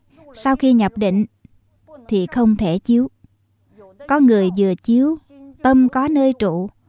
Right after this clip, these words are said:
thậm chí còn tán loạn, không thể đồng thời. Trong giáo có một bài kệ nổi tiếng: "Cảnh di diệu, giả quán di không.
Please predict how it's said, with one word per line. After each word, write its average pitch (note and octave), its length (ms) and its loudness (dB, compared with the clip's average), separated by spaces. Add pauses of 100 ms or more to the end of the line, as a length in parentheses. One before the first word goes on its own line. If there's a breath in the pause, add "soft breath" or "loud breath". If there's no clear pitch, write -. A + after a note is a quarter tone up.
(720)
thậm G#3 260 -2
chí B3 280 2
còn F#3+ 260 -4
tán A3+ 260 -4
loạn, F3+ 280 -2 (800)
không C4 200 2
thể G#3+ 180 -2
đồng G#3 280 -2
thời. F#3+ 340 -6 (2750)
Trong A3 220 0
giáo B3 320 -2 (760)
có A#3+ 240 0
một B3 240 0
bài G3 260 -4
kệ F3 220 -4
nổi G3+ 320 -2
tiếng: C4 260 -2 (1500)
"Cảnh A3+ 340 0
di C#4+ 220 4
diệu, G3+ 400 0 (420)
giả G3+ 420 -4
quán B3+ 340 -2
di B3 160 0
không. A#3+ 280 -4